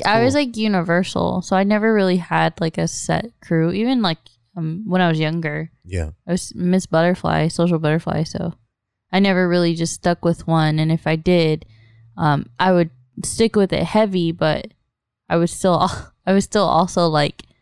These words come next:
Speaker 2: I guess, venture off and meet other friends and meet other cliques and hang
Speaker 1: Yeah.
Speaker 2: out with other cliques. But
Speaker 1: I don't know. I don't, wouldn't say I was
Speaker 2: <clears throat>
Speaker 1: like that in high school.
Speaker 2: Mm-hmm. A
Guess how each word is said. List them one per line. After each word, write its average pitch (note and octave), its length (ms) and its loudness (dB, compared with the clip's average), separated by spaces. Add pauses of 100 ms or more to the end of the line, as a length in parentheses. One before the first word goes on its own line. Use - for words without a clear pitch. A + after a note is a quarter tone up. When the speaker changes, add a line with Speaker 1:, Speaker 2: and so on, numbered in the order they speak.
(1200)
Speaker 2:
I F3+ 100 2
guess, E3+ 380 0 (100)
venture F3 500 0
off D3+ 420 0
and D3+ 340 -4
meet F3 240 2
other D#3+ 260 2
friends D#3 480 -2
and D#3 300 -6 (180)
meet F3 260 -2
other D#3+ 220 2
cliques D3+ 540 -4
and D#3 320 -6 (440)
hang F3 180 0
Speaker 1:
Yeah. D#3+ 60 0
Speaker 2:
out - 40 -4
with D#3+ 120 -6
other D3+ 180 -2
cliques. - 520 -6
But - 260 -8 (2250)
Speaker 1:
I A#2 80 0
don't C#3 140 2
know. G2 300 -2 (140)
I G2+ 140 -6
don't, A2+ 200 -4
wouldn't C3+ 340 -4
say F#2+ 240 -2
I E2+ 100 -2
was - 260 -2
Speaker 2:
<clears throat> E2+ 120 -2
Speaker 1:
like E2 200 -6
that G2 280 -4 (300)
in G2 120 -20
high G2 140 -8
school. - 340 -12 (120)
Speaker 2:
Mm-hmm. G#3 280 0
A G3 40 -8